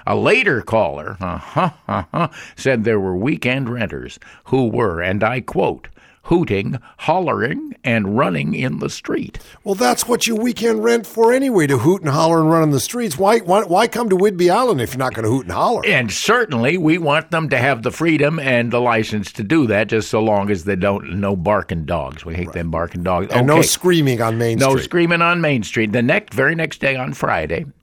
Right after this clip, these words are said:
Speaker 1: at one forty-seven in the afternoon, a caller, uh, called up to say that someone, <laughs> uh, I, I, I hesitate to, this is a mixed audience out there, but a caller said that someone urinated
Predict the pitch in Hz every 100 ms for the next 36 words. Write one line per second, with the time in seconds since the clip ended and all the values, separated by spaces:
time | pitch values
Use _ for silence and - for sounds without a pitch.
0 | - - 95 - 98 117 143 170 147 151
1 | 151 147 - 139 143 131 127 131 135 -
2 | 123 110 107 - 127 143 156 139 - -
3 | - - 110 107 139 165 170 165 139 -
4 | 160 160 139 117 165 165 156 151 135 131
5 | 117 - - - - - 110 113 113 107
6 | - 101 113 98 95 107 95 - 87 -
7 | 104 110 92 101 104 120 - 117 110 85
8 | 76 - 80 73 101 98 95 92 92 -
9 | 143 156 139 - - 101 - 120 92 98
10 | - 139 123 110 131 170 113 98 104 113
11 | 117